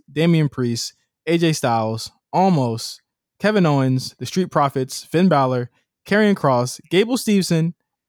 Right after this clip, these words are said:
Drake Maverick, Reggie, Akira Tozawa, Chad Gable, Otis, R-Truth, uh, John Morrison, T-Bar, Apollo Crews, and, and Commander Azeez,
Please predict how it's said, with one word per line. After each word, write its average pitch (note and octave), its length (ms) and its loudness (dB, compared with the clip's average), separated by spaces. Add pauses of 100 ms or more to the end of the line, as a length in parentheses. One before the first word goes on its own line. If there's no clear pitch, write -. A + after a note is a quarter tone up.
(240)
Drake F3 200 2
Maverick, C#3 480 2 (140)
Reggie, F3+ 440 0
Akira D#3+ 320 0
Tozawa, B2+ 540 0
Chad D#3 300 0
Gable, A#2+ 400 -4
Otis, F3 560 0 (140)
R-Truth, C#3 680 -2 (720)
uh, C3+ 220 2
John D#3+ 280 2
Morrison, D3 580 2
T-Bar, B2+ 720 0
Apollo G3 400 2
Crews, D3+ 400 2
and, C#3 80 2 (120)
and C#3+ 160 -4
Commander D3 360 0
Azeez, C3 480 -2